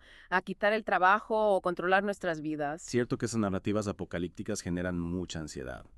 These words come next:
Speaker 1: Pero la realidad es que la I A es una herramienta poderosa que, si la utilizamos con responsabilidad, puede mejorar nuestras vidas en muchos aspectos, incluyendo la educación.
Speaker 2: Es decir, la I A no es el enemigo, sino un aliado potencial.
Speaker 1: Exacto.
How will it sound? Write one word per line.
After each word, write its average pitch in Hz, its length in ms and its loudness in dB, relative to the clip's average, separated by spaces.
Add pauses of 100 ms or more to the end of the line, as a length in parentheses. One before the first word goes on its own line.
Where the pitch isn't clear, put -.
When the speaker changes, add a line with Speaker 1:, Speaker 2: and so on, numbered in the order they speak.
(120)
Speaker 1:
Pero 254 220 2
la 247 120 4
realidad 233 460 2
es 254 100 0
que 277 120 -4
la 233 160 4
I 214 160 0
A 240 160 4
es 233 120 -4
una 233 160 4
herramienta 220 400 2
poderosa 202 640 2
que, 185 460 -2
si - 220 -2
la 254 80 4
utilizamos 247 500 0
con 262 140 2
responsabilidad, 202 920 0
puede 208 240 0
mejorar 190 380 0
nuestras 202 320 -2
vidas 185 240 -2
en 180 80 -2
muchos 175 320 -6
aspectos, - 480 -4
incluyendo 190 760 0
la 165 140 -2
educación. 156 560 -2
Speaker 2:
Es 87 120 -4
decir, 82 440 -4
la 85 180 -4
I 90 160 -2
A 95 140 2
no 90 260 0
es 101 220 -4
el 80 100 -4
enemigo, 73 460 -6
sino 80 320 -6
un 82 140 -6
aliado 76 420 -6
potencial. 71 720 -12
Speaker 1:
Exacto. - 840 -10